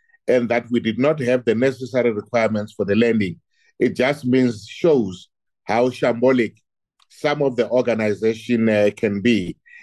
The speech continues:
But I just hope that it does not, um, you know, overshadow that, uh, you know, moment of brilliance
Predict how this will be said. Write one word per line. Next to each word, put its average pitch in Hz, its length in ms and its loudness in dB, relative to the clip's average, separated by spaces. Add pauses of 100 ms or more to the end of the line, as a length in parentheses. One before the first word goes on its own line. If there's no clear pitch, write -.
(160)
But 120 120 2
I 120 60 2
just 151 280 0
hope 123 240 2
that 117 240 0
it 120 140 0
does 113 260 -2
not, 131 240 0 (160)
um, 110 840 0 (100)
you 117 160 0
know, 104 280 0 (580)
overshadow 131 920 2 (540)
that, 113 360 -2 (160)
uh, 120 880 4
you 117 120 -6
know, 107 340 -6
moment 127 500 2
of 120 220 0
brilliance 113 680 0